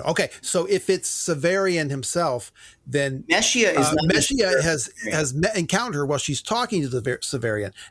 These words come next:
Speaker 1: Now, if the sunbeam <laughs> is the first Severian who has resurrected
Speaker 2: Well,
Speaker 1: her,
Speaker 2: see, I don't
Speaker 1: then
Speaker 2: think
Speaker 1: I'm
Speaker 2: that
Speaker 1: gonna
Speaker 2: this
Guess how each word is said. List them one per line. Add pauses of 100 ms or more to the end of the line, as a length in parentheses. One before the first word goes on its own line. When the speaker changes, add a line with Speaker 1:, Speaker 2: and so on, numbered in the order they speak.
Speaker 1:
Now, (800)
if
the
sunbeam
<laughs>
is
the
first
Severian
who
has
resurrected
Speaker 2:
Well,
Speaker 1:
her,
Speaker 2:
see,
I
don't
Speaker 1:
then
Speaker 2:
think
Speaker 1:
I'm
Speaker 2:
that
Speaker 1:
gonna
Speaker 2:
this